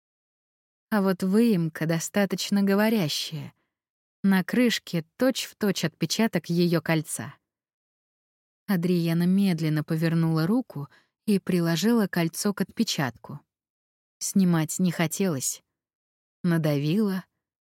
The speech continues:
Что-то сухо щёлкнуло, и крышка открылась. Корона была совсем простой. Если бы её кто-то увидел...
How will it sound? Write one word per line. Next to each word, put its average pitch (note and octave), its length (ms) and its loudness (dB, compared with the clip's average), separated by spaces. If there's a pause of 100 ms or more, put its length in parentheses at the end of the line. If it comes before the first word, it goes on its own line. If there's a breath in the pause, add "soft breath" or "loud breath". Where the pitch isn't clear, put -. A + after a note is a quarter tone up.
(720)
Что-то - 420 -4
сухо F#3 340 -2
щёлкнуло, F3 680 -2
и D#3+ 140 0
крышка G#3 480 -2
открылась. C#3+ 640 -6 (1200)
Корона F#3+ 480 2
была F#3 320 2
совсем F#3+ 500 -2
простой. F#3+ 680 -4 (720)
Если B3 360 2
бы G3+ 120 4
её G#3+ 280 4
кто-то G#3+ 320 0
увидел... G#3 640 2